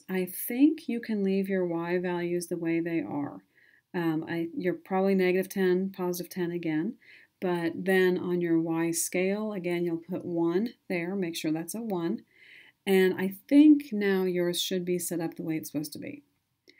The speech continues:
So let's go back to our y equals. Remember, we are graphing the sine of x. Uh, one more thing we need to do is the table set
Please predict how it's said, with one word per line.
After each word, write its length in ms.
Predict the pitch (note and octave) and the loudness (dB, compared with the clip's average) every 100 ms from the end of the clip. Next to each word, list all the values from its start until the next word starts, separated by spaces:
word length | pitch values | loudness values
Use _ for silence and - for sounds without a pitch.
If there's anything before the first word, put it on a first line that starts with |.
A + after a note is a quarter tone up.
| _ _ | _ _
So 400 | - F3 - - _ - | 0 0 -2 -6 _ -6
let's 320 | F3+ F3 - | -2 -2 -2
go 220 | - G#3+ | -2 -2
back 500 | G3 F3 E3+ F#3+ F#3+ - - - | 0 -2 0 -2 -6 -16 -20 -8
to 640 | - G3 F#3 F3 E3+ E3+ | -2 0 2 2 -2 -4
our 460 | E3+ D#3+ D#3 D#3 D#3 - | -4 -2 0 0 -2 -4
y 320 | F#3 E3 F#3 | -2 0 -2
equals. 720 | A#3 G3 G3 E3+ E3+ F3+ - _ _ _ _ | -2 -4 -4 -4 -4 -4 -6 _ _ _ _
Remember, 480 | F3 F3 E3+ E3+ E3+ | -2 0 0 0 2
we 160 | E3 | 2
are 120 | D#3+ D3+ | 2 0
graphing 460 | E3 E3+ E3+ E3+ | -4 -4 -2 -2
the 60 | D#3+ | -2
sine 360 | - D#3+ F3+ | -2 -2 -2
of 120 | G#3 G#3+ | -2 -4
x. 500 | F#3 F3+ - - - _ - _ | -8 -8 -8 -8 -10 _ -20 _
Uh, 140 | F#3+ | 0
one 180 | F3+ F3+ | 2 2
more 140 | G3 G3 | 2 0
thing 160 | G#3+ | 0
we 100 | G3+ | 2
need 120 | G3 | 2
to 100 | F#3+ | 0
do 220 | F3+ F#3 F3+ | 0 0 0
is 260 | F3+ F3 | -2 -2
the 120 | F#3 | -4
table 420 | F3+ F#3+ F3+ E3 E3 | -4 -2 -2 -2 -4
set 340 | - D#3 | -4 -4